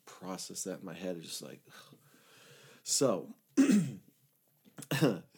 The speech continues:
know, one day I am off work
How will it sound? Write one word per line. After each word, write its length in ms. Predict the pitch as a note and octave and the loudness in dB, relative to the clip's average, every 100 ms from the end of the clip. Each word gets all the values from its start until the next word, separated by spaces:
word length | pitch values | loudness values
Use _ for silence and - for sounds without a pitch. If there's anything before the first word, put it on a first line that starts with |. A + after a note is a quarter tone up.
| - - - - _ _ _ _ _ _ _ _ _ _ _ - C#3+ C3+ F#2+ - - - - _ _ _ _ | -20 -20 -20 -20 _ _ _ _ _ _ _ _ _ _ _ -10 -8 -8 -10 -14 -18 -20 -20 _ _ _ _
know, 320 | A2+ G2+ F#2+ F#2 _ _ _ _ | -10 -8 -8 -10 _ _ _ _
one 420 | - G2 A2+ D3 | -18 -6 -2 0
day 340 | A#2+ F2 E2 G2 - - _ _ - - _ _ _ - | 0 -2 -4 -10 -20 -20 _ _ -20 -20 _ _ _ -8
I 800 | G#2 G#2 G#2 G#2 G#2 G2+ G2 F#2 - _ _ _ _ A2+ | -4 -2 -2 -2 0 0 -2 -6 -14 _ _ _ _ -6
am 120 | G#2 | -2
off 220 | A2+ A2+ | -2 -4
work 520 | G#2 F#2+ F2+ E2+ - | -4 -4 -4 -6 -14